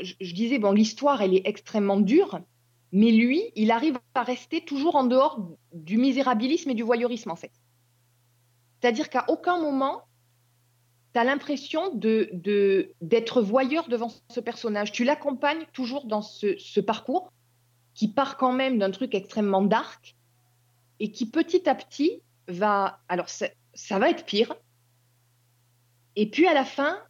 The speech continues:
il y a quand même une lueur d'espoir. Et c'est... Euh... alors, le sujet, moi, je, j'ai regardé cette série, j'ai vraim-, je l'ai vraiment senti, quoi. Ces quatre épisodes d'une heure, on peut pas les enchaîner.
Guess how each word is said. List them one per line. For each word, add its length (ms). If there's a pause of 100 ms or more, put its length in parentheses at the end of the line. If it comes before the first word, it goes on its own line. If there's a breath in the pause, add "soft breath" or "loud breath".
(200)
il 80
y 40
a 60
quand 160
même 340
une 200
lueur 180
d'espoir. 500 (1400)
Et 100
c'est... 400
Euh... 360 (480)
alors, 180 (460)
le 160
sujet, 320
moi, 140
je, 140 (100)
j'ai 120
regardé 360
cette 220
série, 460 (840)
j'ai 160
vraim-, 260
je 120
l'ai 80
vraiment 240
senti, 540 (120)
quoi. 180
Ces 220
quatre 220
épisodes 340
d'une 180
heure, 100
on 100
peut 120
pas 100
les 180
enchaîner. 520